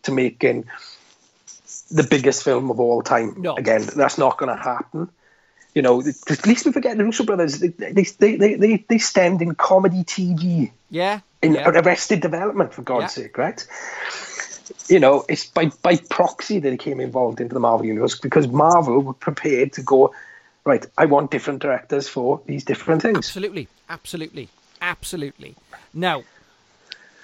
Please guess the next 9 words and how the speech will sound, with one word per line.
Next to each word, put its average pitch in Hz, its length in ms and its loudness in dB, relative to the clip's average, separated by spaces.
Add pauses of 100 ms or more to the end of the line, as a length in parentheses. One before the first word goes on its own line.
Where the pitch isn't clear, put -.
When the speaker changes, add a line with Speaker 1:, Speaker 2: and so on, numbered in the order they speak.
(1800)
Speaker 2:
we 190 280 -12
have 123 760 -16 (680)
gone 143 260 -6
all 185 300 2
round 160 260 -2
the 147 60 -4
houses 131 380 -8
on 113 100 -12
this. 139 280 -14